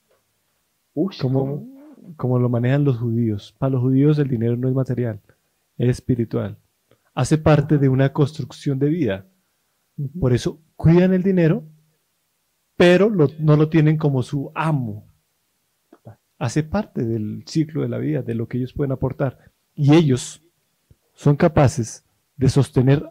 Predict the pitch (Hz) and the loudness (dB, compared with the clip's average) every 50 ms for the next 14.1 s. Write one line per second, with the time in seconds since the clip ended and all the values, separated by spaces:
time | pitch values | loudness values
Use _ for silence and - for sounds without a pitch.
0 | _ - 123 120 127 139 151 156 151 156 156 143 127 120 120 135 - _ _ _ | _ 0 2 4 4 4 4 2 2 2 2 2 0 0 -4 -6 -10 _ _ _
1 | _ _ _ _ _ _ - 120 110 110 117 131 147 151 143 147 160 156 - 185 | _ _ _ _ _ _ -6 -4 -4 -2 -2 -4 -4 -6 -8 -8 -10 -6 -2 0
2 | 180 170 156 147 139 131 139 147 151 - _ _ _ _ _ _ _ _ _ _ | 2 4 4 4 4 4 2 0 -2 -6 _ _ _ _ _ _ _ _ _ _
3 | _ _ - 147 123 110 - 127 120 117 110 - - 117 110 - - 127 123 123 | _ _ 0 0 0 2 2 2 2 2 2 0 -4 -6 -6 -4 -4 -2 -2 -2
4 | 127 139 147 160 156 _ _ _ _ _ _ _ _ - 139 123 110 - - 120 | -2 -4 -6 -8 -14 _ _ _ _ _ _ _ _ -8 -6 -6 -6 -8 -8 -6
5 | 117 120 139 - - - _ _ - - - - - - - - 165 160 160 165 | -6 -6 -6 -8 -12 -16 _ _ -20 -20 -20 -12 -12 -10 -8 -6 -4 -4 -2 -2
6 | 156 156 175 175 175 156 156 - 156 - 147 - 156 147 143 147 - 139 127 113 | -2 0 2 2 2 0 0 -4 -4 -4 -4 -4 -4 -2 -4 0 0 0 0 0
7 | 110 107 113 113 107 107 110 123 123 131 - - 117 - 120 104 110 120 - - | -4 -4 -2 -2 -2 -4 -4 -6 -8 -8 -8 -10 -10 -8 -8 -6 -6 -6 -6 -6
8 | 113 113 117 113 - 135 135 151 156 165 151 - 160 160 185 190 - _ _ _ | -8 -8 -6 -6 -6 -4 -4 -2 -2 -2 -2 -2 -4 -6 -6 -10 -14 _ _ _
9 | _ _ _ _ _ _ _ _ _ _ _ _ _ _ _ _ _ _ _ _ | _ _ _ _ _ _ _ _ _ _ _ _ _ _ _ _ _ _ _ _
10 | _ _ _ _ _ - 151 139 - 143 135 127 127 127 131 135 135 120 110 113 | _ _ _ _ _ -2 -2 0 2 2 2 2 2 0 0 -2 -4 -4 -4 -4
11 | 120 131 131 - - 117 120 117 - - 131 - 120 113 110 110 107 117 131 143 | -6 -6 -4 -4 -4 -4 -4 -4 -6 -8 -8 -6 -4 -4 -2 -4 -6 -6 -6 -8
12 | 143 139 131 - _ _ _ _ _ _ _ _ _ _ _ _ _ _ _ _ | -8 -8 -10 -14 _ _ _ _ _ _ _ _ _ _ _ _ _ _ _ _
13 | _ _ - 143 135 123 - 160 156 151 143 135 - 117 - - 147 151 - 110 | _ _ 0 2 2 2 2 2 2 2 2 0 -2 -6 -2 -2 -2 -2 -2 -8
14 | 104 - | -10 -10